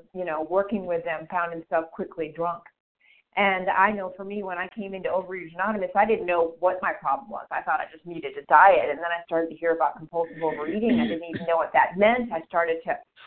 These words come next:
hear about the twelve steps. I started to acquire knowledge. And I thought that, "Hey, wait a minute, I got this." Because you know what? I had, I had control. I always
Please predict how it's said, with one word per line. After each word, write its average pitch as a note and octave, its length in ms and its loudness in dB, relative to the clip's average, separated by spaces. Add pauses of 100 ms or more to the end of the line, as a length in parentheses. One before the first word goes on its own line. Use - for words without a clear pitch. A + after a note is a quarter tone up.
(120)
hear A#3+ 300 4
about E3+ 360 2
the - 100 -10 (100)
twelve E3+ 260 -2 (120)
steps. B3+ 300 -6 (440)
I G#3 140 -2 (100)
started G#3+ 280 0 (100)
to G#3 120 -4
acquire G#3 580 0
knowledge. G3 480 0 (760)
And G#3 120 0
I G3+ 120 0
thought A#3 280 2
that, A3+ 140 -4
"Hey, C#4+ 240 -10
wait A#3+ 240 -6
a F4 40 -10
minute, F3+ 240 -8
I C4 160 -4
got D#3+ 180 -2 (100)
this." D#3+ 220 -6 (520)
Because C4+ 240 0
you C#4+ 60 -2
know C4+ 140 6
what? C#4 260 4
I D4 140 2
had, D#4+ 280 -10 (460)
I - 80 -4
had G#4+ 180 -4
control. G3+ 600 4
I D4+ 180 6
always E4 160 -4